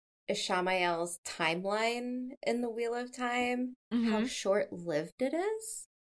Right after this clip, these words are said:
Speaker 1: I mean, he's built up to be this big baddie, so, you know, we see him,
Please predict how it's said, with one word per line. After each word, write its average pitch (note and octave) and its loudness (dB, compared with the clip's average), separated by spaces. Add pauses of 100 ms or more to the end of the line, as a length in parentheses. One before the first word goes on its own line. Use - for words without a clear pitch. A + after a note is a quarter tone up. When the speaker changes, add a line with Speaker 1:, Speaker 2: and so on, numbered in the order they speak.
(260)
Speaker 1:
I A#3+ 0
mean, A#3+ 2
he's B3+ 2 (180)
built A3+ 2
up - 2 (100)
to A#3 -2
be G3 0
this F#3 2 (120)
big F3 6
baddie, F3 6
so, G3+ -2
you F3+ 2
know, D#3 -2
we G3 0
see A3+ 0
him, E3 2